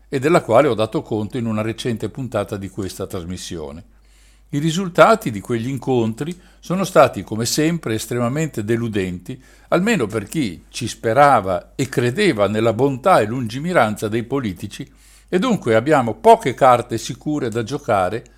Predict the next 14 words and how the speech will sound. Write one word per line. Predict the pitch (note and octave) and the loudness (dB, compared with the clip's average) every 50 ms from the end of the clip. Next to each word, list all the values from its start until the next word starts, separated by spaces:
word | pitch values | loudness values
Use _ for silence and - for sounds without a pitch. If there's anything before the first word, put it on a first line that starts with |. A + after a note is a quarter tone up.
| _ _ _ - - | _ _ _ -12 -6
mentre | C3 B2+ B2 C3 C3+ | -4 -4 -4 -2 -4
i | C#3 | -4
guasti | C3+ B2+ D3+ F3+ E3+ D#3 D3 B2+ - - A#2 G2+ | -2 2 4 6 8 8 6 4 0 -6 -8 -6
di | F#2+ G2+ | -4 -4
un | G#2+ G#2+ G#2 | -4 -4 -4
clima | - C#3 D3 D3+ C#3+ A#2+ F#2 E2 | -4 -2 -2 0 0 0 -2 -6
completamente | - - A2+ G#2 F#2 G2+ G#2 - A2+ C3 E3+ F3 - A2 | -6 -8 -10 -8 -8 -8 -6 -4 -2 -2 -2 -2 -2 -2
alterato | G2 G2+ - - C3 B2+ C#3 C3 B2+ C3 C3 - E3+ E3 - - - - _ | -4 -2 -2 0 2 4 6 6 6 4 2 -4 -8 -8 -8 -14 -20 -20 _
sono | - - D#3 D3+ D#3+ | -8 -6 -4 -4 -2
sempre | D3+ - G#3 F#3+ E3 C#3+ A2+ | -2 -2 -2 -2 -2 -6 -6
più | - B2+ A2+ - | -6 -8 -8 -6
pesanti | C#3+ C#3+ A#2+ A2+ G2 F2 E2 E2+ E2+ - G2+ G2 - | -4 -4 -2 -2 -2 -2 -4 -8 -10 -12 -12 -12 -8
e | A#2+ A2+ | -10 -10
frequenti. | - - C3+ B2 - - F2 D#2 D2+ D2+ _ - - | -8 -6 -8 -8 -8 -10 -10 -10 -10 -14 _ -20 -20